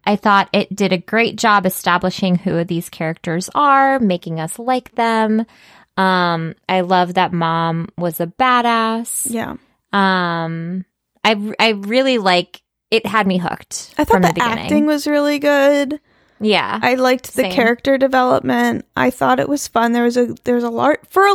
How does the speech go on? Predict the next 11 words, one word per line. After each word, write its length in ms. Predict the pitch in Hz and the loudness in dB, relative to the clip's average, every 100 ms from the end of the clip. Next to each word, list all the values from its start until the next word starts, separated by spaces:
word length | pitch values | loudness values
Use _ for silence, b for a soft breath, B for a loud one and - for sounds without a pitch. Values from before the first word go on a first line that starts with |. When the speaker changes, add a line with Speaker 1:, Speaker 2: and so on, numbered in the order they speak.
| 392 | 0
Speaker 2:
so 300 | - - 311 | -10 0 0
many 260 | 330 349 339 | 2 0 0
characters, 640 | - 226 226 - 320 349 285 | 0 0 0 0 2 2 2
I 100 | 254 | 0
thought 180 | 247 | 0
they 120 | - 120 | 0 0
did 180 | 120 | 0
a 60 | 240 | 0
pretty 320 | - - 120 | -2 -4 -4
decent 360 | 117 117 - - | -4 -4 -6 -4
job 480 | 254 240 - - | -2 -2 -2 -2